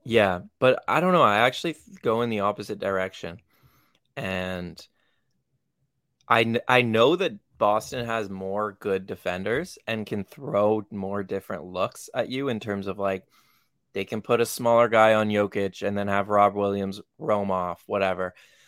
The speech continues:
But, okay, I agree. You wanna talk about shutting off the two-man game of Jokic and Murray? The Heat have the best personnel to do that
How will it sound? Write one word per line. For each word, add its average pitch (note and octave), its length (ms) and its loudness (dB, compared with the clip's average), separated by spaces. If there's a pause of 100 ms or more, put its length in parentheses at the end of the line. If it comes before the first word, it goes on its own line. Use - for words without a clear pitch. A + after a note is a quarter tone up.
(200)
But, B2 200 6
okay, A#2 440 0 (440)
I B2+ 140 6
agree. A2 500 -2
You A2 160 -8
wanna C3+ 220 2
talk C3+ 220 2
about A#2+ 220 -2
shutting A#2 300 -2
off A2+ 200 -2
the G#2 80 -8
two-man A#2 420 -6
game A#2+ 240 -4
of G2+ 140 -8 (100)
Jokic G#2+ 340 -6
and G2+ 120 -6
Murray? G#2 420 -6 (800)
The - 80 -6
Heat D#3+ 300 -6
have C#3+ 160 0
the A#2 80 -4
best A#2+ 260 4
personnel A2 420 -2
to G2 80 -10
do G#2+ 240 -8
that - 240 -12